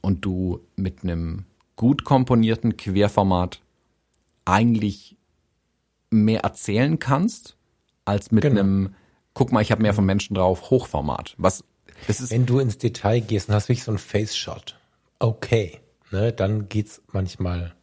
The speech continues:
Speaker 2: ne, wobei auch da geht's anders, aber dann kann ich den Gedanken noch verstehen, aber,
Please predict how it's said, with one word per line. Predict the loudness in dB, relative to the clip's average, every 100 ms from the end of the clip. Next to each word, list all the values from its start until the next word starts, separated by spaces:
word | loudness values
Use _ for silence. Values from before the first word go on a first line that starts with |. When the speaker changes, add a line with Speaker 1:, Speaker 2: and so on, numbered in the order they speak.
| _
Speaker 2:
ne, | 2 4
wobei | 2
auch | 2
da | 4 2
geht's | 2 -4
anders, | -6 -6 -10 -2
aber | 2 2 2 -6 -20 -20 -6
dann | -2 0
kann | 0
ich | 0
den | -2
Gedanken | 0 -2 -2
noch | -4
verstehen, | -4 -6 -4 -2 -2
aber, | -2 0 2